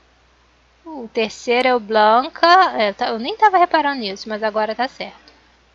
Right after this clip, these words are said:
Vamos ver aqui. Ah, agora tá certo. Eu não sei nem por que que o troço mudou ali.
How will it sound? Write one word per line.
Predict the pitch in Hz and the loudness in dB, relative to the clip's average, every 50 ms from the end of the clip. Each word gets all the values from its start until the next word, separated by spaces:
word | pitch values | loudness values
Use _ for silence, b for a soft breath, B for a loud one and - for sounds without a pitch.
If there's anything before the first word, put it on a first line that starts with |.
| _ _ _ _ _ _ _ _ _ _ _ _ - | _ _ _ _ _ _ _ _ _ _ _ _ -18
Vamos | 262 220 214 220 208 | -14 -12 -12 -10 -8
ver | 214 220 | -6 -8
aqui. | 220 - - 208 - - - _ _ _ _ _ _ _ _ _ _ _ - | -8 -8 -10 -12 -12 -14 -16 _ _ _ _ _ _ _ _ _ _ _ -2
Ah, | 220 202 | 0 0
agora | 196 202 202 202 202 | 0 0 -2 -2 -2
tá | - 247 269 | -2 -4 -4
certo. | - 311 240 202 196 - - 254 | 0 0 0 0 -2 -6 -16 -14
Eu | 240 | -12
não | 247 | -12
sei | 220 277 262 | -10 -10 -10
nem | 277 320 | -12 -12
por | - | -14
que | 349 339 | -14 -14
que | - | -14
o | 320 | -12
troço | - 294 277 269 - - | -10 -8 -8 -8 -8 -10
mudou | 277 262 226 240 240 | -14 -12 -8 -8 -6
ali. | 240 233 214 202 208 214 208 | -6 -8 -10 -12 -16 -16 -18